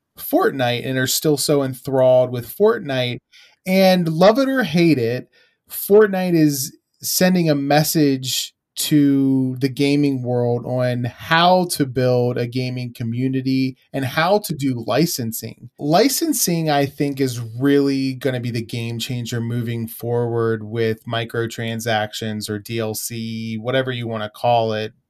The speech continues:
in purchase or in-game purchasing, because there's so much you can do with licensed content.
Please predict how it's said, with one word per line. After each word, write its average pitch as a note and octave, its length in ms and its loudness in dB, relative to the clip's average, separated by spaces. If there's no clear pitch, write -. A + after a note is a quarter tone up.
in D3+ 160 -2
purchase C#3 520 -4
or C3 140 -4
in-game C#3 480 0
purchasing, A#2 760 -4
because F#3 800 2
there's F3 260 0
so B3+ 160 2
much C4+ 260 -2
you F3+ 60 -2
can C#3 160 0
do B2+ 180 2
with C3+ 220 2
licensed A#2+ 600 -4
content. B2 840 -6